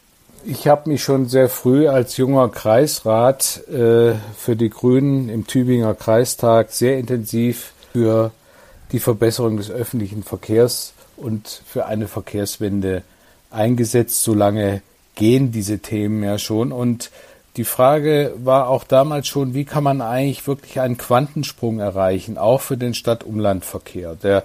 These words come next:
Stadtbus in Tübingen hatte schon Ende der achtziger Jahre seine ersten Ausbaustufen hinter sich.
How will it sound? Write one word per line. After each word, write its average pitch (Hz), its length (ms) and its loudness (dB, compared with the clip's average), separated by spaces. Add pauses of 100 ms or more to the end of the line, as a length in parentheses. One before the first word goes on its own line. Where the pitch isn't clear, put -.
(360)
Stadtbus - 840 0 (300)
in 117 180 -4
Tübingen 147 600 2
hatte 120 220 0
schon 123 220 -2
Ende 127 300 2
der 120 180 -2
achtziger 139 540 -2
Jahre 120 400 2
seine 113 280 -2
ersten 120 380 -4
Ausbaustufen 120 1300 -2 (400)
hinter 165 360 4
sich. 147 500 0